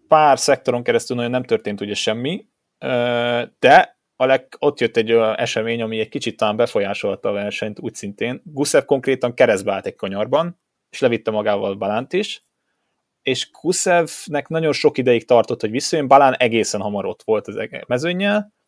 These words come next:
és itt, itt, itt jött Gusevnek a számomra felfoghatatlan, amúgy nagyon okos taktikai dönté-, húzás volt, csak lehet nem volt megbeszélve a csapattal.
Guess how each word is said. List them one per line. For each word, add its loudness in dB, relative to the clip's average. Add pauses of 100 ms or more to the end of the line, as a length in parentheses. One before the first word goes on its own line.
(120)
és -8
itt, -4
itt, -6
itt -6
jött 2
Gusevnek 2
a 6
számomra 0 (440)
felfoghatatlan, 2 (160)
amúgy 0
nagyon 4
okos 2
taktikai -4
dönté-, -6
húzás -4
volt, 0
csak -8
lehet 0
nem -4
volt -8
megbeszélve -8
a -8
csapattal. 0